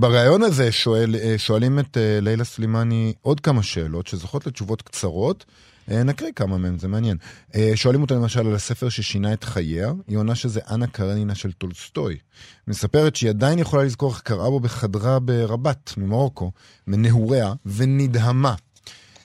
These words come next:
כשהיא נשאלת על ספר שהייתה רוצה לכתוב בעצמה, היא מזכירה את בלונד של ג'ויס קרול אוטס, המבוסס על חייה של מרילין מונרו. אה, היא אומרת, "תמיד הייתי מוקסמת ממונרו, מהדיכאון שלה, יופייה הקיצוני,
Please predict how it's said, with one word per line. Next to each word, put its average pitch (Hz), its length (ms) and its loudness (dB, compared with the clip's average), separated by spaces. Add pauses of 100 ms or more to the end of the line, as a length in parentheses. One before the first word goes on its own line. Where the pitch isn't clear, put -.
(120)
כשהיא 110 280 0
נשאלת 127 520 -2
על 107 80 0
ספר 123 300 -2
שהייתה 117 720 0
רוצה 113 500 -2
לכתוב 107 420 -4
בעצמה, 101 320 -4 (360)
היא 101 100 -6
מזכירה 107 400 -6 (100)
את 104 160 -10
בלונד 110 640 0 (420)
של 98 140 -6
ג'ויס 127 220 -2
קרול 131 200 -2 (120)
אוטס, 156 520 -4
המבוסס 95 640 -6
על 120 60 -4
חייה 117 280 -4
של 110 160 -8
מרילין 98 480 -8
מונרו. 113 520 -8 (640)
אה, 92 380 -4
היא 95 80 -6
אומרת, 107 380 -6
"תמיד 120 360 -6
הייתי 113 240 -6
מוקסמת 143 600 -10
ממונרו, 90 500 -8 (140)
מהדיכאון 92 640 -8
שלה, 117 300 -4
יופייה 82 360 -6
הקיצוני, 113 680 -6